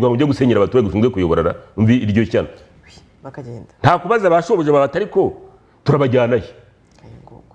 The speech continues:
Speaker 1: Urumva? Barakubwiye ngo abaturage ngo genda, ngo wirukanke, wirukanse udutaro, ba Nyiragataro.
Speaker 2: Aka-
Speaker 1: Nyiragataro agomba kubaho kuko kimwe nuko nawe uri.
Speaker 2: Aka-
Speaker 1: Afite abana nk'abo ufite, afite ibere nk'iryo ufite,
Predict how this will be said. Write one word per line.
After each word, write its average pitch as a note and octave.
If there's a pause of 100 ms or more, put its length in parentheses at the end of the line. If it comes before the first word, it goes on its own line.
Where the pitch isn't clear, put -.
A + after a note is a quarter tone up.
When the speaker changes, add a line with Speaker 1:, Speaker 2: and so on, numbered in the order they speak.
Speaker 1:
Urumva? C#3+ (500)
Barakubwiye B3+
ngo G3+
abaturage G3+
ngo E3+
genda, D#3
ngo D#3+
wirukanke, F3+
wirukanse D#3+ (460)
udutaro, B2 (240)
ba B2
Nyiragataro. A2+ (320)
Speaker 2:
Aka- -
Speaker 1:
Nyiragataro C3+
agomba A#2+
kubaho E3
kuko D#3+
kimwe G3
nuko E3
nawe C3
uri. G#2+ (320)
Speaker 2:
Aka- D3
Speaker 1:
Afite B2+
abana F3
nk'abo F3+
ufite, G3 (280)
afite A#2+
ibere F#3
nk'iryo F#3
ufite, G3